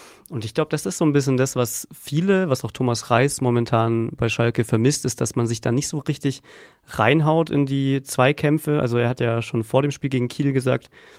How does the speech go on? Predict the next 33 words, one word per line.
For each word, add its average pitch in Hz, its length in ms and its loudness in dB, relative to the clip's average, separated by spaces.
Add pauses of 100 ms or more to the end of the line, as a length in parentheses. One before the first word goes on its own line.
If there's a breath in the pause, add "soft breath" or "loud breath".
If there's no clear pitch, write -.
(420 soft breath)
er 139 120 -4
fordert 120 320 2
die - 100 -4
Aggressivität, 123 840 -2
er 113 120 0
hofft, 110 200 -4
dass 113 120 -6
die 113 280 -4
Spieler 113 400 -2
alle 110 280 -2 (720 soft breath)
top - 200 -2
motiviert 123 420 2
und 127 60 -2
aggressiv - 460 -4
in - 60 0
die 117 120 0
Zweikämpfe 120 560 0
gehen. 139 440 4
Davon 127 300 2
haben 135 100 4
wir 127 80 6
dann, 120 300 2 (120)
ähm, 110 520 -2 (260)
nichts 113 380 -2
gesehen 131 460 2
gegen 139 180 -2
Kiel. 151 320 0
Also 113 440 0
von 117 500 -2
Aggressivität 127 720 -4
war 117 80 0
wirklich 127 260 -2
irgendwie 120 360 2